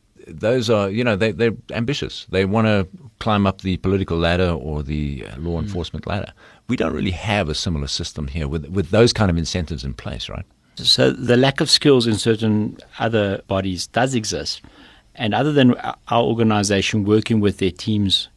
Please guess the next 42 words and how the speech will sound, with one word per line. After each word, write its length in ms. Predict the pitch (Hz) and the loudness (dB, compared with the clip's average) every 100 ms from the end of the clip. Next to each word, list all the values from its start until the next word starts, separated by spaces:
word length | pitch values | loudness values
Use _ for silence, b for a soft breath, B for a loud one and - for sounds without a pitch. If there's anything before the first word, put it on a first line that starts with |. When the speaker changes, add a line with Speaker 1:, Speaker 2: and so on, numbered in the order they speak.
| _ | _
Speaker 2:
using 220 | 107 101 101 | -4 0 0
our 80 | |
expertise 600 | 95 95 - 92 98 95 | 0 -6 -10 -8 -6 -6
on 160 | - 98 | -8 -8
case 240 | 95 90 | -6 -6
to 40 | - | -4
case, 260 | 98 87 - B B - | -2 -4 -6 B B 2
we 100 | 113 | 4
are 40 | |
also 380 | 110 127 117 113 | 4 2 2 0
organizing 680 | - 113 104 95 95 98 95 | 0 2 2 2 2 0 0
now 260 | 92 92 - | 0 -2 -4
a 320 | 90 87 90 | -6 -6 -6
economic 380 | - 104 101 95 | -6 -4 -2 -2
crime 300 | - 110 104 | -2 0 0
symposium 640 | - 95 85 92 85 - - b b _ | -2 -6 -6 -4 -4 -6 -12 b b _
for 100 | 104 | -4
later 300 | 95 90 92 | -2 -2 -4
in 60 | 87 | -4
this 200 | 82 104 | -4 -4
year, 220 | 85 - B B B | -6 -8 B B B
where 120 | 107 | -2
we're 120 | 104 101 | 0 2
bringing 260 | 117 120 | 6 6
together 480 | 117 113 107 101 98 - _ _ _ - | 4 2 2 4 2 0 _ _ _ -10
experts 500 | - 101 - 107 95 | -6 -4 0 0 0
from 400 | - 98 92 87 - b b b _ _ _ | -2 -2 0 -2 -6 b b b _ _ _
the 140 | 101 | -2
other 220 | 95 95 92 - | 0 0 -4 -6
Financial 400 | - 101 95 - | -2 0 0 -2
Intelligence 460 | 90 107 120 117 - | -2 -2 0 0 0
Center, 280 | 110 110 104 | -2 -2 -4
from 160 | - | -4
the 60 | 87 | -4
Reserve 380 | 90 104 104 104 | 0 0 0 0
Bank, 260 | 101 95 | -2 -4
from 80 | 90 | -4
the 80 | 98 | -4
F 140 | 90 | -4
S 100 | 95 | -8
C 180 | - - | -4 -2
A. 240 | 107 104 | 0 0